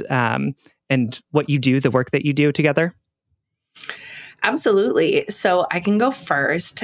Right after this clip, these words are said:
Speaker 2: Um, my name is Trina Olson. I use she and her pronouns. I am currently the C E O and Alfonso's co-founder at Team Dynamics. So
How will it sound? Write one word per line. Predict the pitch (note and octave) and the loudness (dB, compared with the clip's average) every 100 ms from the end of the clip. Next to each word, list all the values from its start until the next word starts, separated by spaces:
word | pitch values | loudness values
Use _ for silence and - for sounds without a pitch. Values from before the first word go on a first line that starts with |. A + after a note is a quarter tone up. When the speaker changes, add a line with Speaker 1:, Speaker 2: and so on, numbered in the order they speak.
| - | -4
Speaker 2:
Um, | D3+ D#3 D#3+ D#3+ D#3+ | -2 0 0 0 -2
my | F3 | -2
name | E3+ E3+ | 0 0
is | G#3 | -2
Trina | - - F3+ F#3 | -4 -4 -2 0
Olson. | - D3+ - D#3+ D#3+ | 0 -2 -2 -2 0
I | |
use | D#3+ D3+ D3+ | 0 0 -2
she | - - D#3 | -2 -2 0
and | F3+ | 0
her | G3 G3 | 0 -2
pronouns. | G3 - F3 C#3 C3+ C#3 D3+ D#3+ | -4 -4 -2 -2 -2 -2 -2 -2
I | - | -2
am | D3+ D3 | -2 -2
currently | D3+ D#3+ D#3 C#3+ D3+ | -2 -2 -2 -2 0
the | D3+ | 0
C | - A3+ A3 A3+ | 0 -2 0 2
E | D#3 | 2
O | D3+ D#3 G3+ A#3+ - - - | 2 2 2 0 -10 -14 -6
and | E3+ E3 | 0 0
Alfonso's | E3 D#3+ D#3+ G#3+ A3+ | 0 -2 -2 0 -2
co-founder | - E3 D#3+ C#3+ C#3+ D#3 E3+ | -2 -2 -2 -4 -2 -2 -2
at | - D3+ | -4 -8
Team | - D#3+ | -2 0
Dynamics. | E3+ E3+ C3+ C#3+ F3+ - - | 0 0 0 -2 -6 -8 -8
So | - - E3 D#3+ | -6 0 2 2